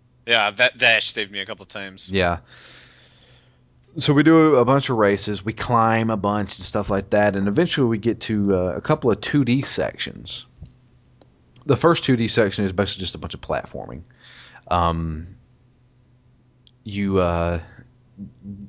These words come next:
Speaker 2: there's, there's a few, like, um, yeah, it's just, it's just a bunch of platforming. Eventually, eventually you make it to the top. You're, yeah, and, and I should mention,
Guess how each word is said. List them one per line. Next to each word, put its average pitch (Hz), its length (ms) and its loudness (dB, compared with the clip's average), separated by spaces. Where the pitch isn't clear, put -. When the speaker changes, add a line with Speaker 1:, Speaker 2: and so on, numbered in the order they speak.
Speaker 2:
there's, 101 580 -2
there's 101 400 -2
a 92 40 -6
few, 117 380 2
like, 92 300 0
um, 80 480 0
yeah, 127 180 4
it's - 140 2
just, 113 120 2
it's 120 180 4
just 127 120 -2
a 110 40 -6
bunch 117 140 0
of 95 60 -10
platforming. 95 540 0
Eventually, 139 460 2
eventually 143 460 2
you 123 60 4
make 120 200 2
it - 120 -6
to 127 200 0
the 101 100 -6
top. 101 340 0
You're, 113 140 -4
yeah, 110 160 -4
and, 107 280 -6
and 117 400 -2
I 107 80 2
should 131 200 0
mention, 110 380 -2